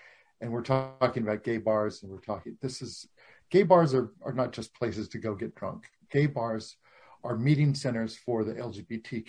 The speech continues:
Q community and have been from day one. So how many places are there that are iconic and that are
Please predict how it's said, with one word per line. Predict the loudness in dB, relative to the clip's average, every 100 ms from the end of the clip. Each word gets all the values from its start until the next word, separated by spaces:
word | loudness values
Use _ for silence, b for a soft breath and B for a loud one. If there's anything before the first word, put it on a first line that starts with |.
| -10 -10 -14 _ _
Q | -8 -6 -4
community | -4 -4 -2 -4 -6 -8 -12 _ b b b b -2
and | 4
have | 6 6 4
been | -8 -14 _
from | -6 -4 -2
day | 0
one. | 2 0 -2 -6 -8
So | -2 -2 -2 -8 B B B _
how | 8 10
many | 10 8 6 2 -6 -20 -20
places | 4 4 4 0 -6
are | -4 -4
there | -4 -4
that | -2 -2
are | -2 -4
iconic | -6 -6 -4 -2 -4 -6 _ _ _
and | -8 -4 -4 -6 -8 -8 -8
that | -8 -6
are | -2 -2 -2 -6